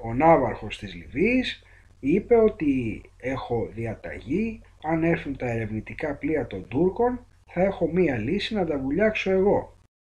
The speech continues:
Η Τουρκία, μάλιστα, μέσω του Προέδρου της, ε, Ερντογάν, ε, έχει δηλώσει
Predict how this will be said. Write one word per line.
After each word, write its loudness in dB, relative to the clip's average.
Η 2
Τουρκία, 2
μάλιστα, 2
μέσω 2
του 2
Προέδρου 2
της, -4
ε, -4
Ερντογάν, -4
ε, 0
έχει -4
δηλώσει 0